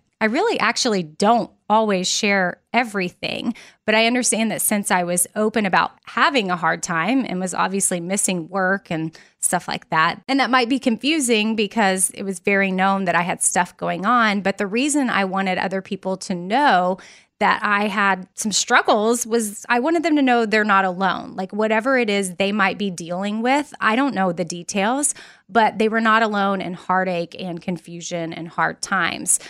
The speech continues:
But the actual details really don't matter. So I hope that clears some of this up because, again, I got several notes relating to this question from last week's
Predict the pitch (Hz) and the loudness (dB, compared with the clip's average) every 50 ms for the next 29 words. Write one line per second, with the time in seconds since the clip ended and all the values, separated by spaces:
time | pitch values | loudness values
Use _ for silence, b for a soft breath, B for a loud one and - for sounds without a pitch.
0 | B B _ - 202 208 196 208 214 233 - - 247 226 214 190 240 285 294 - | B B _ -10 -8 -4 0 0 0 0 0 -4 -4 -6 -4 -2 -4 -4 -2 0
1 | 302 277 262 254 254 - - - - _ 185 202 196 220 240 247 233 233 226 226 | 2 2 2 2 0 -2 -4 -6 -10 _ -20 -12 -6 -2 0 2 2 4 2 2
2 | 214 185 170 - _ - 208 202 185 165 - _ _ - 196 185 175 170 - - | 0 -2 -6 -4 _ 2 2 2 0 -2 -8 _ _ -6 -2 0 0 0 0 -2
3 | - - - B B B B B B - - 254 247 233 208 226 262 247 269 330 | -4 -6 -8 B B B B B B 0 2 2 2 4 2 2 0 2 2 2
4 | 370 415 392 - 330 294 - - - - - 247 240 233 226 226 - - 214 202 | 2 0 0 -2 0 0 0 -2 -4 -4 0 2 2 2 2 2 0 0 -2 -2
5 | 220 214 208 196 202 208 - - 185 180 196 196 202 202 196 - 220 214 202 196 | -2 -2 -2 -2 -2 -2 -2 -2 0 0 0 0 -2 -4 -4 -2 0 0 2 0
6 | 190 - - - 196 214 202 185 175 180 175 B B B B B 214 220 247 - | 0 -4 -6 -4 -2 -2 0 0 0 -2 -6 B B B B B -2 -2 -2 -2
7 | - - 220 202 202 226 233 226 214 202 202 202 - - - 185 185 185 185 190 | 0 -2 -2 0 0 0 0 0 2 0 0 -2 -4 -8 -6 -4 -2 -2 -2 -2
8 | 196 202 214 175 190 185 - - - 180 - - - 214 214 202 214 202 190 185 | -4 -4 -4 -6 -6 -6 -4 -4 -4 -4 -2 -4 -4 -4 -4 -4 -4 -4 -2 -2
9 | 175 180 185 - - 202 196 - | -2 -2 -2 -4 -4 -6 -6 -6